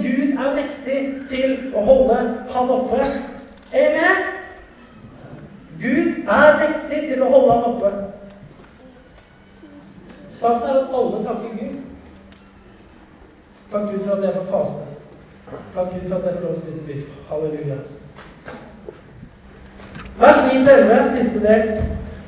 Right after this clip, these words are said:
Så sier han videre, "Det var derfor Kristus døde og ble levende igjen, for at han skulle være bare herre både over levende og døde." Men du, hvorfor dømmer du din bror? Eller, for, eller hvorfor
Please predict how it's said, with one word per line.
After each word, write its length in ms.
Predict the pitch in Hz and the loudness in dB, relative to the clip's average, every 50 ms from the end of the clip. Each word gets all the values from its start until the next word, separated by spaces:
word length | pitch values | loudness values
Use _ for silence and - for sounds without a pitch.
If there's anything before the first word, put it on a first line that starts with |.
| - - - - - - - - - - - - - - - - - - - - - | -20 -20 -20 -16 -14 -14 -14 -14 -16 -20 -20 -20 -20 -18 -18 -16 -16 -16 -18 -18 -2
Så 160 | - 240 247 | 2 4 4
sier 220 | 247 247 240 233 233 | 6 6 8 8 8
han 80 | 233 233 | 8 8
videre, 320 | 220 - - - 196 208 214 208 - - - - - - - - - - - - - - - - - - - - - | 6 6 8 8 8 8 6 4 2 0 -2 -6 -6 -8 -12 -14 -14 -16 -18 -20 -20 -20 -20 -20 -20 -20 -20 -16 -6
"Det 100 | 165 175 | 2 6
var 120 | 220 269 262 | 8 8 10
derfor 360 | 240 226 214 254 269 269 - | 8 6 6 6 4 4 4
Kristus 540 | - - 190 190 - - - - 240 226 214 202 | 2 0 0 -2 -2 -4 -4 -6 -4 -4 2 4
døde 240 | 233 214 170 - 170 | 6 6 8 6 4
og 60 | 170 | 4
ble 140 | - 208 208 | 2 4 4
levende 300 | 214 190 - - - - | 6 6 6 4 2 0
igjen, 160 | 220 214 214 220 | 0 -2 0 0
for 140 | 214 214 233 | 4 4 4
at 100 | 247 220 | 4 4
han 100 | 208 202 202 | 2 0 -2
skulle 200 | - - 214 220 226 | -2 -2 4 6 6
være 160 | 214 214 214 | 6 8 6
bare 220 | 220 208 202 214 - | 6 4 4 2 2
herre 300 | 233 214 - - - - 208 | 2 2 2 2 2 2 4
både 240 | 220 196 165 165 - | 6 6 6 4 4
over 220 | 170 170 165 180 202 | 2 2 2 2 4
levende 340 | 214 202 175 147 143 147 147 | 6 6 6 6 4 2 0
og 60 | - | 0
døde." 300 | 175 170 147 135 143 - - - | 2 2 2 2 2 -2 0 0
Men 160 | 330 320 - | 2 2 4
du, 120 | - 302 330 311 - - - - - - - - - | 4 6 6 6 6 4 2 -2 -4 -6 -8 -4 4
hvorfor 460 | - 311 320 320 - - - 349 - 349 - | 6 8 8 8 8 6 6 6 6 6 8
dømmer 220 | 349 320 - - 240 | 8 10 10 8 8
du 120 | 233 - - | 6 6 4
din 100 | 233 226 | 4 6
bror? 220 | 220 233 247 254 247 - - - - - 240 | 6 6 8 6 6 6 4 0 0 6 6
Eller, 160 | 247 254 254 | 8 8 8
for, 200 | - - 240 254 | 6 6 6 8
eller 240 | 277 254 254 - - | 8 8 8 8 8
hvorfor 580 | 233 233 214 208 - 262 269 269 269 - - | 8 6 6 8 8 10 10 10 8 6 0